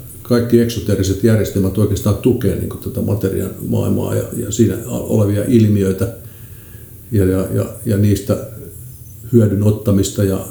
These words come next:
ja muuta tän tyyppistä toimintaa. Mutta esoteerinen filosofia taas vaatii niin kuin itsetuntemusta ja omien niin kuin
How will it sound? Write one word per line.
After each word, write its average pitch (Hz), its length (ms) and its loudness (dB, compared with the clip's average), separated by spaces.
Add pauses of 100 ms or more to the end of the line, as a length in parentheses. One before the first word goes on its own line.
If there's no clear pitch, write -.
ja 101 120 0
muuta 107 260 6
tän 92 200 0
tyyppistä 90 400 -4
toimintaa. 98 600 -2
Mutta 110 420 -2
esoteerinen 107 600 4
filosofia 110 540 2
taas 101 300 -2
vaatii 107 320 2
niin 104 140 2
kuin 113 140 6
itsetuntemusta 98 880 -2
ja 87 100 -4 (1040)
omien 110 440 6 (680)
niin 98 180 2
kuin 101 180 2